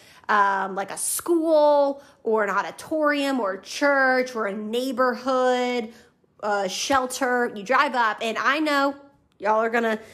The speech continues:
send me to hell for saying this, but I'm just saying what everybody's thinking.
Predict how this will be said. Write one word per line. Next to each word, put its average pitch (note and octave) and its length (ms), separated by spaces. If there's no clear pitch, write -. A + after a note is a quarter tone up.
send D4 280
me D#4 100
to D4 80
hell D4+ 220
for D4 120
saying E4 340
this, A3 260
but B3+ 100
I'm C#4+ 140
just D4+ 160
saying D4+ 280
what C#4+ 80
everybody's C#4 500
thinking. B3+ 500